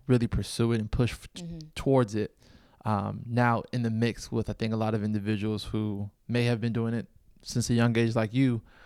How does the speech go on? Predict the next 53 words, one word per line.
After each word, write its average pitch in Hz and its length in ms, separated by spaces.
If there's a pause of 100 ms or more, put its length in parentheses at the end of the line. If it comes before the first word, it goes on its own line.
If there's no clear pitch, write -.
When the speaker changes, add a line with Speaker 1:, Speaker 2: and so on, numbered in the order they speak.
(160)
Speaker 1:
what 127 460
is 135 240
it 113 140
about 113 340
Tony 120 480
that 110 240
you 120 60
would 113 100
say, 113 260
like, 107 400 (840)
allows 127 340
for - 100
you 123 60
to 120 60
have 110 100
a 104 60
friendship - 580
with 117 200
him? - 180
'Cause - 120
I 127 60
think 139 320 (640)
just 117 280 (140)
knowing 123 520
some 117 180
history 117 300
of 110 100
people 117 320
in 113 60
the 113 80
industry, 113 720
Speaker 2:
Mm-hmm. 165 80 (360)
Speaker 1:
friendships, 120 800
they 117 80
don't 113 180
really 110 200
last 113 460
as 104 140
long. 113 560
They're 104 100
very, 110 300
like, 104 340
surf-, - 440
some, 127 160 (240)
surface 139 440
Speaker 2:
Right. 127 140
Speaker 1:
sometimes. 120 300
You 117 40
get 135 100
what 131 80
I'm 127 60
saying? 143 280
Like, 113 240